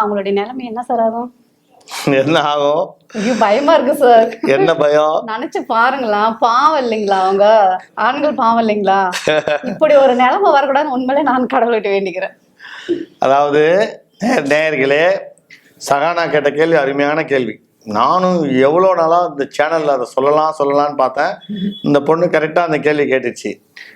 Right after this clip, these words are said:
Speaker 2: இது பெண்களுக்காக கேட்கப்பட்ட ஒரு கேள்வி, உண்மைதான்.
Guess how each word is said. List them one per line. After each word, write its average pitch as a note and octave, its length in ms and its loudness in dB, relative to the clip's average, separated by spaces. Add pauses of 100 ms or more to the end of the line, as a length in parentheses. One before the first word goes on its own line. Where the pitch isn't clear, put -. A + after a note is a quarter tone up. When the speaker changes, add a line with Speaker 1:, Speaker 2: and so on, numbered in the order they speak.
(100)
Speaker 2:
இது F#3+ 220 2
பெண்களுக்காக F#3 1040 0 (680)
கேட்கப்பட்ட E3+ 420 0
ஒரு D#3+ 180 0
கேள்வி, D3 460 -2
உண்மைதான். D3+ 600 -2